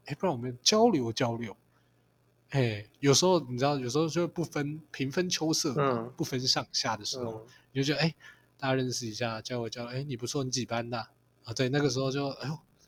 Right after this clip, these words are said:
Speaker 1: 还，还会问这个哦，“你几班的？”然后，“诶，那你们班有没有人也会，也不，也蛮会讲的？”然后说：“哎，没有，我就，我最厉害。”啊，那就说：“哎，这么巧，我也是。”对，看，看起来就是一群自大的人在一起。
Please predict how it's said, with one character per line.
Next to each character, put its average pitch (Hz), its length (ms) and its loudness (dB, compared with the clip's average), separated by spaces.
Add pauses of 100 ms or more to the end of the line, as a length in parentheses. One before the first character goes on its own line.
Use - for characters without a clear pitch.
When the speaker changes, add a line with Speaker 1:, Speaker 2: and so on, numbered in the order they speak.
(340)
Speaker 1:
还， 127 140 -6
还 127 180 -4
会 127 80 4
问 160 200 0
这 147 100 -2
个 120 100 -10
哦 117 260 -8
，“你 135 80 -14
几 131 160 -8
班 117 220 -8
的？” 117 160 -20
然 110 100 -14
后 127 220 -8 (400)
，“诶， 147 120 -2
那 175 180 2
你 131 180 -6
们 131 240 -4
班 151 300 0
有 120 80 -6
没 127 100 -2
有 135 60 0
人 120 180 -4
也 113 80 -8
会， 135 280 -2
也 123 280 -12
不， 131 300 -10
也 131 100 -8
蛮 131 160 -6
会 170 100 -2
讲 - 280 -6
的？” - 100 -20
然 131 60 -12
后 143 80 -12
说 151 100 -14
：“哎， 143 80 -12
没 139 160 -4
有， 160 180 0
我 107 220 -12
就， 156 180 -10 (140)
我 104 100 -16
最 139 200 -4
厉 120 160 -10
害。” 120 180 -10 (400)
啊， 143 80 -2
那 175 180 -2
就 160 100 0
说 160 120 2
：“哎， 175 100 6
这 185 140 0
么 185 60 4
巧， 110 260 4
我 107 160 -8
也 131 180 -2
是。” - 300 -8 (760)
对， 104 280 -2 (440)
看， 151 220 6
看 165 160 4
起 135 60 4
来 131 40 4
就 139 120 2
是 160 120 6
一 156 40 4
群 113 180 0
自 - 180 -4
大 123 200 0
的 110 60 -6
人 101 200 -10
在 110 160 -4
一 104 80 -4
起。 - 260 -4